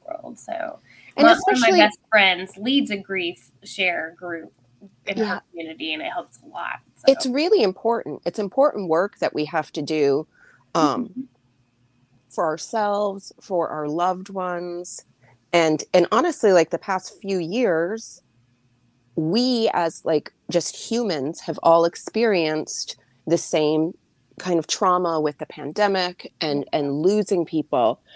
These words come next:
Speaker 2: at such an alarming rate that I think the work, like grief writing or creative nonfiction or speculative memoir, I think these things are going to become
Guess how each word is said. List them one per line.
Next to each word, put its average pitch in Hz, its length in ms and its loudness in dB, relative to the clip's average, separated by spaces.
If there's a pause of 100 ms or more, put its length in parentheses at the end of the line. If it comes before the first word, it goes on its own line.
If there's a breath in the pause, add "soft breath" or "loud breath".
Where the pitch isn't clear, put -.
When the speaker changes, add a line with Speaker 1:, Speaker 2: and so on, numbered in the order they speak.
(240 loud breath)
Speaker 2:
at - 120 -4
such - 280 -2
an 196 80 0
alarming 165 440 0
rate 185 300 2
that 147 400 2 (480)
I 185 100 2
think 208 300 2
the 190 100 2
work, 170 640 -2
like 147 240 -2
grief 175 320 0
writing 147 560 -2 (160)
or 131 240 0
creative 156 680 0
nonfiction 170 1120 -4
or 139 160 -2
speculative 135 720 -2
memoir, 190 720 0
I 180 60 -2
think 196 260 0 (340 soft breath)
these 202 400 0
things 202 360 2
are 160 80 0
going 165 240 0
to - 60 -2
become 151 480 -2